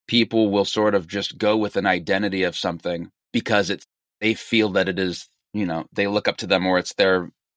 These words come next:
they aspire to be more like them. And I think, yeah, it just feels like the world is becoming more and more segmented in that sense, and not necessarily synchronizing in us seeing ourselves as one.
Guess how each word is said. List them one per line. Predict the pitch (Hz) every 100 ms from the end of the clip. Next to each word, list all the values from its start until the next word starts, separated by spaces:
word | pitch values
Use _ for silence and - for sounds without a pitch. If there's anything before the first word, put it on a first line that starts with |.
| _
they | - 98
aspire | - 98 95
to | 95
be | 82 92
more | 92 90
like | 87 82
them. | 85 80 76 _ _ _ _
And | 98 101 101 101 98 92 - _ _ _ _ _ -
I | -
think, | - 135 135 127 - - _ _ _ _ _ _ _ _ _ _
yeah, | 123 120
it |
just | 117 151
feels | - - 143 147 120
like | 117 -
the |
world | 107 113 127
is | 120 101
becoming | 101 104 120 110 104
more | 101 110
and | 113
more | 110 101
segmented | - 107 107 110 92 90 98 87
in | 110 110 107
that | 101 101 -
sense, | - 110 104 90 -
and | 101 95
not | 98 107
necessarily | 104 101 - 110 98
synchronizing | - 113 107 107 95 92 98 92
in | 101 98
us | 95 92
seeing | - 104 98
ourselves | 92 - 95
as | 87 82
one. | 85 90 80 -